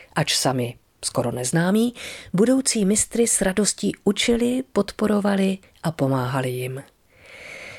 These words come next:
Na druhé straně ale otcové jiných velkých skladatelů, jako byli Bach, Beethoven, Rossini,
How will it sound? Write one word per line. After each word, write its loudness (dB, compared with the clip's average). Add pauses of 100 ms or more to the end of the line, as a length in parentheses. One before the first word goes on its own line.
(260)
Na 6
druhé 4
straně 0
ale 4
otcové 0
jiných 0
velkých 0
skladatelů, 2 (360)
jako 0
byli -2 (280)
Bach, -2 (160)
Beethoven, 2
Rossini, 0